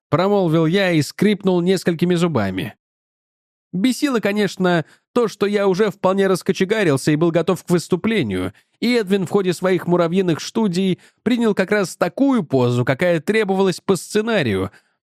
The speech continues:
а приступить к действиям пока еще нельзя. Я был как гончий пес на сворке. До прихода Флоренс я ничего стоящего не мог сделать. Как выразился Дживс,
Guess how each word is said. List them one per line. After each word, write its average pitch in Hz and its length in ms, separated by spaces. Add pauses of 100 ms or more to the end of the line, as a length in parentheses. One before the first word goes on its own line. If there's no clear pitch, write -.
(180)
а 151 160
приступить 175 640
к 139 60
действиям 185 480
пока 165 180
еще 175 240
нельзя. 110 560 (640)
Я 190 160
был 214 140
как 190 220
гончий 208 440
пес 208 380
на 180 180
сворке. 156 840 (580)
До 139 140
прихода 156 380
Флоренс 196 560
я 160 160
ничего 190 520
стоящего 185 520
не 165 80
мог 170 180
сделать. 127 600 (520)
Как 165 220
выразился 190 560
Дживс, 165 580